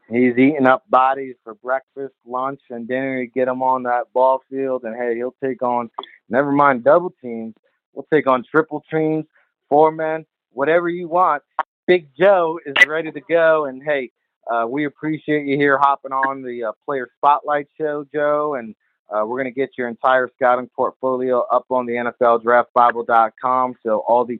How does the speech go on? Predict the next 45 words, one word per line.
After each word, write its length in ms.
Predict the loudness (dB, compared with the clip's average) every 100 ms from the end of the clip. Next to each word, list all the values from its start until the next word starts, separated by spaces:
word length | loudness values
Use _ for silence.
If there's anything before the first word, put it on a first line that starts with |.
| _
talent 320 | -4 -4 -4 -6
evaluators 800 | 2 4 4 2 -2 -4 -6 -14
can 100 | -20 -6
check 200 | -4 -4 -4
you 180 | 0
out. 380 | 4 6 4 0 -8
And 260 | -10 -12 -16 _ _ -2
I'm 160 | -2
sure 380 | -2 -2 0 2
that, 260 | 2 2 0
you 100 | -6
know, 160 | -6 -6
wherever 420 | 0 4 4 2
your 180 | -2 -4
next 240 | -6 -8 _
destination 640 | -2 -2 -4 -8 -8 -8 -6
will 100 | -4
be, 240 | 0 0
whatever 380 | 2 2 2 0
pro 380 | -2 2 2 2 -4 _ _ -2
team 280 | 0 2 0
or 100 | 0
franchise 640 | 0 0 2 4 6 4
you're 180 | -2 -12 _
suiting 240 | -10 -6 -6
up 140 | -6 _
for, 320 | -2 0 0 _ _ _
uh, 180 | -4 -4
they're 160 | -2 -2
gonna 180 | -2 -4
be 160 | -4
lucky 340 | 0 0 0 -4
to 80 |
have 320 | 0 0 0 -2
you. 80 | -8
So 80 | -10
we 160 | -8 -10
appreciate 480 | -8 -8 -2 -2
you 80 | 0 0
taking 240 | -2 -2 -6
some 140 | -6
time 360 | 0 0 0 -2
here. 320 | -2 -2 -4 _ -20 -20 _ 0
Any 180 | 2
parting 420 | 2 2 2 0